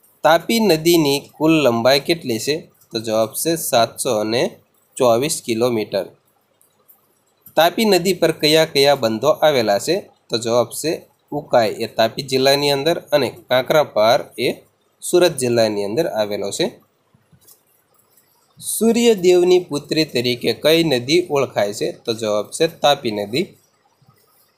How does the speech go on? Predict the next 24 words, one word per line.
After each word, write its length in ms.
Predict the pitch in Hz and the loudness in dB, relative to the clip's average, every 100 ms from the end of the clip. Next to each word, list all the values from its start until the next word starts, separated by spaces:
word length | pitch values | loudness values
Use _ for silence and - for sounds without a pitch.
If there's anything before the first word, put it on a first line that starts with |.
| _ _ | _ _
તાપી 340 | 160 175 240 | 2 2 2
નદીનો 440 | 233 190 170 175 175 | 2 2 2 4 2
જન્મદિવસ 920 | 156 131 127 139 139 117 117 120 - - | 2 -2 0 -2 -2 -2 0 -2 -4 -2
ક્યારે 360 | 131 139 156 | 2 4 2
ઉજવાય 480 | 147 113 110 104 101 | 0 -4 -4 -4 -4
છે? 160 | 104 175 - _ | -6 -8 -10 _
તો 80 | - | -16
જવાબ 300 | 120 117 113 - | -6 -2 -2 -4
છે 200 | - 202 - | -4 -4 -4
અગિયાર 440 | - 151 156 160 156 | -10 -4 0 0 0
જુલાઈના 520 | 127 117 107 98 98 | -6 -4 -2 -2 -4
રોજ. 220 | 101 135 160 _ _ _ _ _ _ _ _ _ _ _ _ _ _ | -4 -6 -8 _ _ _ _ _ _ _ _ _ _ _ _ _ _
તાપી 380 | 156 165 165 240 | 0 2 0 2
નદીનું 540 | 220 165 160 165 165 | 2 2 4 4 2
પ્રાચીન 560 | 160 123 135 - 151 131 | 4 2 2 -2 -2 2
નામ 260 | 117 131 | 2 2
શું 280 | 156 190 151 | 0 0 0
છે? 300 | 117 127 - _ _ | 0 -6 -6 _ _
તો 100 | 127 | -4
જવાબ 260 | 123 123 | 2 0
છે 260 | 120 - 170 180 _ _ _ | 0 -4 -4 -4 _ _ _
તાપ્તી 540 | 135 127 - - 185 196 - _ _ | 0 0 -2 0 0 0 -6 _ _
અને 300 | 139 135 160 - | -4 0 0 -2
સૂર્યપુત્રી. 1000 | - - 180 170 120 104 101 117 151 | -14 0 2 4 0 -2 -10 -8 -8